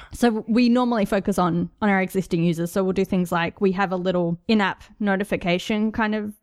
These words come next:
system. There's a little bell icon up in the corner of both our apps and the web app where we can do notifications about things like we've got a new integration or we've got this new feature.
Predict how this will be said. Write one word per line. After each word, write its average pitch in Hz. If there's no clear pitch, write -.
system. 247
There's 202
a 202
little 185
bell 175
icon 175
up 170
in 175
the 180
corner 170
of 202
both 185
our 170
apps 170
and 180
the 170
web 175
app 185
where 185
we 185
can 185
do 185
notifications 180
about -
things 180
like 180
we've 196
got 202
a -
new 180
integration 170
or 160
we've -
got -
this -
new 185
feature. -